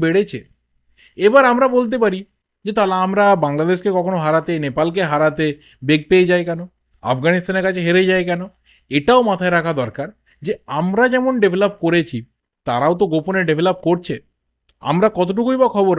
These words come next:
রাখি, তারাও তো ডেভেলপ করছে। সেই জায়গাটাও তো আমাকে মাথায় রাখতে হবে যে শুধুমাত্র আমরা ডেভেলপ করছি না,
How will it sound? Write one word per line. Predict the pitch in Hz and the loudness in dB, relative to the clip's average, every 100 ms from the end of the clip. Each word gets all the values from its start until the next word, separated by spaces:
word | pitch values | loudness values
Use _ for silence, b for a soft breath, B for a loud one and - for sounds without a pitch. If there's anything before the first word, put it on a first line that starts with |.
| 135 | -2
রাখি, | - 101 _ _ _ _ _ _ _ - | -4 -16 _ _ _ _ _ _ _ 0
তারাও | 147 175 | 4 6
তো | 226 | 6
ডেভেলপ | 220 214 233 233 240 | 4 4 4 2 2
করছে। | 226 - - _ _ _ _ _ _ _ - | 0 -2 -14 _ _ _ _ _ _ _ 0
সেই | 196 226 | 2 4
জায়গাটাও | 170 160 196 233 | 2 4 4 4
তো | 254 | 2
আমাকে | 240 | 0
মাথায় | 220 208 202 196 | -2 0 0 -2
রাখতে | 175 185 165 | -2 -4 -4
হবে | 127 107 _ _ _ _ 143 | -4 -8 _ _ _ _ -8
যে | |
শুধুমাত্র | 147 202 208 226 - 139 | -2 0 0 -2 -4 -2
আমরা | 156 196 233 | 0 2 2
ডেভেলপ | 220 220 247 220 | 2 2 0 0
করছি | 254 240 | -4 -4
না, | 226 | -6